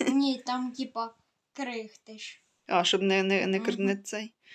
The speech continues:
Speaker 2: Ну, зрозуміло. Добре, дівчатка. Син дома, все на місці, світла немає, води немає. Ну, дякувати, на дворі світло. Зараз пішла я дов'язувати тобі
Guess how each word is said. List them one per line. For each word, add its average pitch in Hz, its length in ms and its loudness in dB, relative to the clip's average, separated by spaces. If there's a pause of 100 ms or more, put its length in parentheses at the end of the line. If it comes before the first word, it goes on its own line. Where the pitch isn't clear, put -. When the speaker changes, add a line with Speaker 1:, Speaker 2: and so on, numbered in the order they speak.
(500)
Speaker 2:
Ну, 339 120 6
зрозуміло. 170 500 0
Добре, 185 320 2
дівчатка. 180 560 -2
Син 202 400 4
дома, 320 300 12
все 233 200 4
на 202 120 6
місці, 240 420 6
світла 202 460 10
немає, 226 440 12
води 220 260 12
немає. 269 540 12 (420)
Ну, 285 480 6
дякувати, 226 760 10
на 214 220 12
дворі 214 360 8
світло. 185 500 4
Зараз 214 300 6
пішла - 320 10
я 190 120 10
дов'язувати 180 840 4 (360)
тобі 202 380 6